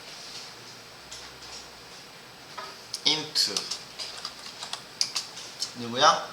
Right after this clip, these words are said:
세일 노트 에 그냥 생략 버전으로 할게요. 밸류즈. 어, 세일 노트는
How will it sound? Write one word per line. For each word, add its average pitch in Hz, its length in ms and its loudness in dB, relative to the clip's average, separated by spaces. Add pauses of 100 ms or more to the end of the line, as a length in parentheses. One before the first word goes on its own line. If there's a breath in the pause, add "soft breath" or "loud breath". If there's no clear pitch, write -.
(680)
세일 143 560 8 (2000)
노트 151 720 6 (2000)
에 143 340 10 (140)
그냥 139 320 6
생략 202 340 12
버전으로 160 360 10
할게요. 170 500 12
밸류즈. 143 580 6 (2750)
어, 101 280 0
세일 196 220 12
노트는 185 580 8